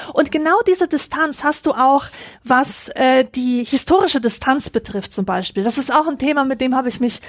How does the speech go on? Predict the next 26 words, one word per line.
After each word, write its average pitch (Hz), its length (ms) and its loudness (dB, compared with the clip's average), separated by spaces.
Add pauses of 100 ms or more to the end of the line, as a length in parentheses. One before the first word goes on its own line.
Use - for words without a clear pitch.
(140)
voll - 580 0
lange 320 260 0
beschäftigt, 262 600 -2
weil 247 100 2
ich 247 80 0
so 254 120 -2
ein 233 80 0
Anne 254 280 0
Frank, 294 380 -2 (500)
äh, 269 160 4
Projekt 269 640 0
durchgeführt 294 560 0
habe 285 300 4
an 247 120 0
einer 247 380 2 (220)
Schule, 359 320 4
an 294 80 0
einem 262 180 0
Gymnasium 277 460 2
und 269 160 2
mir 269 80 2
die 262 80 -2
ganze 320 300 2
Zeit 320 100 0
überlegt 269 400 0
habe, 285 180 -2